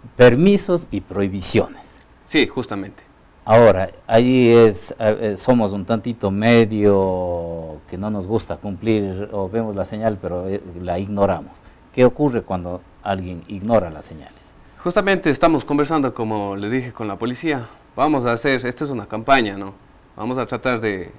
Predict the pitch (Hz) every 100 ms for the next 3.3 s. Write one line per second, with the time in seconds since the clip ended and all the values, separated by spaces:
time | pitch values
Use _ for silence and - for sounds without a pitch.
0 | - - 95 98 92 90 - - - _
1 | _ _ - 107 101 123 147 151 - 110
2 | 98 98 101 - 95 92 110 107 101 107
3 | 101 101